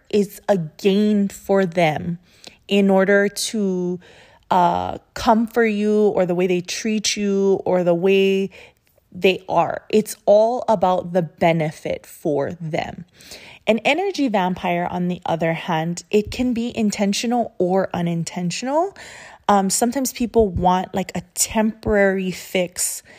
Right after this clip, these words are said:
from you or a temporary amount of energy from you, um, or from a certain situation to kinda make them feel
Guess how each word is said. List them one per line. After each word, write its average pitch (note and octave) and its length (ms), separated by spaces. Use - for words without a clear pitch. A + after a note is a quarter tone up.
from F#3+ 380
you A#3 220
or G3+ 220
a F3+ 100
temporary G3 840
amount F3+ 300
of - 140
energy F#3 480
from F#3+ 580
you, E4+ 400
um, G3 240
or G3 100
from G#3 380
a G#3 80
certain G3+ 320
situation G3 580
to G#3+ 100
kinda G3+ 300
make F#3+ 260
them F#3+ 200
feel F#3 380